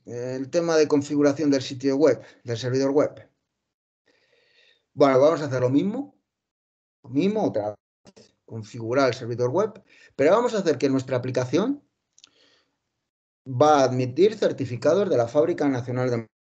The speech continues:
Moneda y Timbre. En lugar de admitir certificados de nuestra C A, de Máster de Ingeniería Web, vamos a hacer una aplicación que admita certificados de la Fábrica Nacional de Moneda y Timbre.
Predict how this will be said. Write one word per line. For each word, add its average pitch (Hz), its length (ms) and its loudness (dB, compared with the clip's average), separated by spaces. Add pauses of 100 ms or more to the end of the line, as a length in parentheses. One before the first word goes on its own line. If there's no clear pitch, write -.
(140)
Moneda 107 240 -2
y 95 60 -2
Timbre. 95 320 -16 (760)
En 117 100 -6
lugar 135 280 4
de 160 80 6
admitir 151 500 0 (420)
certificados 131 920 0 (760)
de 113 540 -2
nuestra 131 500 4
C 85 200 -14
A, 120 280 -12 (360)
de 110 100 -16
Máster 123 320 -2 (800)
de 101 160 -8
Ingeniería 113 560 -4
Web, 165 400 2 (540)
vamos 165 560 2
a 160 180 -2
hacer 147 200 -2
una 123 140 -2
aplicación 196 580 0
que 165 80 2
admita 139 340 2
certificados 131 560 2
de 160 80 2
la 104 80 -2
Fábrica 131 320 0
Nacional 113 320 -4
de 107 80 0
Moneda 98 260 -4
y - 60 -6
Timbre. - 320 -20